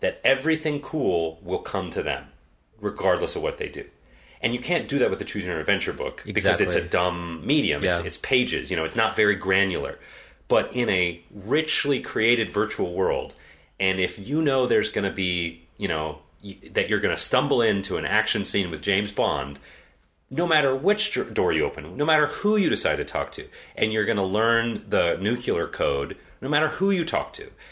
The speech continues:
Speaker 1: And it's gonna be both authentic and impactful, and you're getting the real thing.
Speaker 2: Yeah.
Speaker 1: And that's a different fundamental sort of structure than a branching structure that's focused on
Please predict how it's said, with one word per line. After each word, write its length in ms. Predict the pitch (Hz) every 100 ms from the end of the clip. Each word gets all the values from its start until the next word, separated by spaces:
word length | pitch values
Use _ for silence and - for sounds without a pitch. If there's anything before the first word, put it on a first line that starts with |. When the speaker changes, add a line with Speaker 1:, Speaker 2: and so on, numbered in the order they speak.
| -
Speaker 1:
And 100 | 107
it's 120 | 113
gonna 200 | - 110
be 120 | 98 104
both 300 | 107 95 -
authentic 720 | - - 156 160 90 - - - _ -
and 580 | 127 123 117 113 117 - - -
impactful, 720 | 110 101 143 139 - 82 73 - - _ _
and 140 | 107
you're 100 | 98
getting 280 | 98 123 101
the 80 | 90
real 380 | 87 113 127 117
thing. 440 | - 101 67 73 - -
Speaker 2:
Yeah. 200 | 98 87 - - - -
Speaker 1:
And 140 | 117
that's 180 | 135 139
a 60 | 220
different 540 | 220 139 - 131 -
fundamental 560 | 120 110 98 95 92 95
sort 200 | - 80
of 80 |
structure 760 | - - 95 - - 73 69 65
than 460 | - 78 71 69 69 - - - - _ - - -
a 80 | 98
branching 480 | 87 82 82 - 80
structure 320 | - 80 -
that's 160 | 73
focused 340 | - 78 71 -
on 220 | 73 69